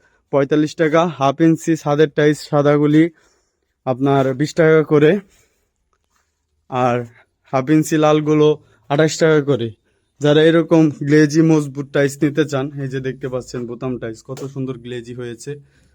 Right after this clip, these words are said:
তো এরকম টাইলস নিতে চাইলে আমাদের ফ্যাক্টরি ভিজিট করবেন।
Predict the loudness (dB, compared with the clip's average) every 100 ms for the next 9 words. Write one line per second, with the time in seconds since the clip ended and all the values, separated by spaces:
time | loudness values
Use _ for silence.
0 | _ 2 4 4 0 0 0 0 -2 -2
1 | -2 2 4 4 4 2 0 -2 -2 -4
2 | -4 -4 -4 -6 -2 0 2 2 -2